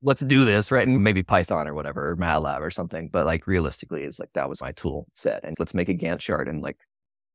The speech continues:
model some stuff and get in a room and figure it out. And it's just not, when you look over at the software world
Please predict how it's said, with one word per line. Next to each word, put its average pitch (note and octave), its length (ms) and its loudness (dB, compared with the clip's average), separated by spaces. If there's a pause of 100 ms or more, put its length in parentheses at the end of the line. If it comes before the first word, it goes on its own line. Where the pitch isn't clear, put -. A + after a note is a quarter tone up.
(280)
model D#2+ 320 2
some - 140 -10
stuff C#2 420 -2
and C2+ 300 -12
get - 140 -4
in - 20 -16
a C#2+ 60 -12
room D2+ 180 -4
and D2 100 -8
figure D2 240 -4
it D#2 60 0
out. D#2 220 2
And F2+ 100 -2
it's F2+ 140 -6
just - 160 -6
not, F2 240 2 (640)
when A2+ 120 4
you G2+ 140 6
look G2 180 4
over F#2+ 240 6
at E2 120 -2
the D2+ 80 -8
software D#2+ 500 0
world C#2 380 -4